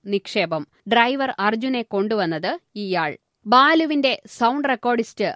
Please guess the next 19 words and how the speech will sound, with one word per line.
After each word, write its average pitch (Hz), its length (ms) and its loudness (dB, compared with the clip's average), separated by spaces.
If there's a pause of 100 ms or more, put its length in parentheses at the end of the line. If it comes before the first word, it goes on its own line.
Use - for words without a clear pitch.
(120)
അബ്ദുൾ 220 320 0
ജബ്ബാർ 185 480 0 (140)
പതിനേഴ് 254 600 0 (120)
കാരിയർമാരിൽ 220 840 -4
ഒരാൾ. 180 420 -2 (200)
ട്രൂപ്പിന്റെ 254 600 2
വിദേശ 240 460 -4
പര്യടനങ്ങൾക്കിടെയും 220 1200 -4 (220)
സ്വർണം 262 540 -2
കടത്തിയെന്ന് 196 640 -4
സംശയം. 180 520 -4 (240)
ബാലു 294 540 2
അറിയാതെ 220 560 -2
ഫ്ളാറ്റ് 254 480 -2
വാടകയ്ക്ക് 247 560 -4
കൊടുത്തത് 190 500 -6 (160)
ചോദ്യം 247 400 -2
ചെയ്തതിന്റെ 220 500 -4
പേരിൽ 185 460 -2